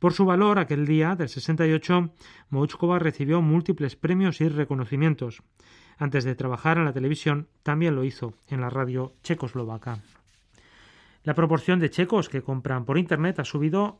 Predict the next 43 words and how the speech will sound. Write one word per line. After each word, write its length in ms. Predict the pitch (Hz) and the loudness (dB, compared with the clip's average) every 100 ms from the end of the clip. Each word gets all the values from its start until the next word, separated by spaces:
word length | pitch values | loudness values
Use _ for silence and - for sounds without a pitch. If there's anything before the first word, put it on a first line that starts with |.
| - | -6
en 180 | 131 | -4
doce 260 | 131 170 151 | -4 -4 -2
meses 540 | 156 120 208 214 214 | -2 -2 -2 -2 -2
desde 340 | 139 156 127 139 | -2 -2 0 0
un 200 | 185 165 | 2 0
treinta 260 | 143 131 | -2 -4
y 20 | 135 | -2
nueve 160 | 185 | -4
por 140 | 143 120 | -4 -6
ciento 400 | 175 170 208 - | -6 -2 -4 -4
a 80 | 139 | -4
un 240 | 175 202 _ | -2 -4 _
cincuenta 540 | - 190 175 147 127 | -4 -4 -2 -4 -4
y 20 | |
cuatro 260 | 143 170 117 | -4 -4 -4
por 140 | 110 | -10
ciento, 400 | - 117 107 104 _ - - - | -10 -10 -10 -14 _ -20 -20 -14
según 280 | - 117 120 | -8 -6 -4
los 140 | 113 | -2
datos 400 | 143 160 208 190 | -2 0 0 2
del 160 | 131 127 | 0 -4
Instituto 500 | - 143 160 170 147 | -6 -4 -2 0 -2
de 160 | 175 | 0
Estadística 840 | 196 - 135 151 - 165 - 185 185 | -2 -4 -4 -4 -6 -10 -4 -2 -2
de 120 | 135 | -2
la 100 | 127 | -4
República 460 | 117 113 135 123 | -6 -4 -4 -4
Checa 440 | 117 139 143 139 - | -6 -4 -2 -4 -6
ofrecidos 720 | - 156 120 110 131 131 123 - | -8 -6 -8 -6 -4 -4 -6 -12
este 280 | 135 - | -12 -6
miércoles. 520 | 123 113 117 110 - - _ - - - - - - | -4 -4 -6 -14 -16 -20 _ -20 -20 -20 -20 -20 -4
Este 180 | 160 202 | 0 0
fuerte 300 | 208 190 180 | 2 0 2
aumento 500 | 160 165 202 160 214 | 2 4 4 2 -2
se 140 | - | -2
debió 280 | 131 131 156 | -4 0 0
principalmente 720 | 156 139 151 180 165 165 196 | 0 -4 -2 0 2 0 0
a 60 | 190 | -2
la 80 | 139 | -2
primera 340 | 143 151 143 | -2 0 0
ola 240 | 165 170 | 2 2
del 140 | 131 123 | 0 -2
coronavirus, 640 | 151 180 208 214 196 196 | 0 2 2 2 2 -2